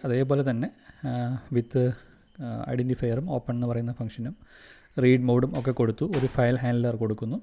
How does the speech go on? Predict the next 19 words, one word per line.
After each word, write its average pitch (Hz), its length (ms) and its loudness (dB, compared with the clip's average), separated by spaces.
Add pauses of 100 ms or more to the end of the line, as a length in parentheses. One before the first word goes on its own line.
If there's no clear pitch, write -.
(600)
അതിനുശേഷം 156 580 2 (400)
ആ 139 60 4
ഫയൽ 151 320 0
ഹാൻഡ്-, 160 300 0 (200)
ഫയൽ 139 200 2
ഹാൻഡ്ലർ 151 440 2
ഡോട്ട് 123 580 4
റീഡ് 147 220 4
എന്ന് 151 140 2
പറഞ്ഞ് 135 320 0 (180)
ഒരു 120 80 0
ഫംഗ്ഷൻ 123 400 -2
വിളിച്ച് 123 240 0
ഫുൾ 135 360 2
കണ്ടന്റ് 127 340 2
റീഡ് 120 160 4
ചെയ്യുന്നതിന് 123 320 2
പകരം 107 280 0 (360)
നമ്മളൊരു 139 320 2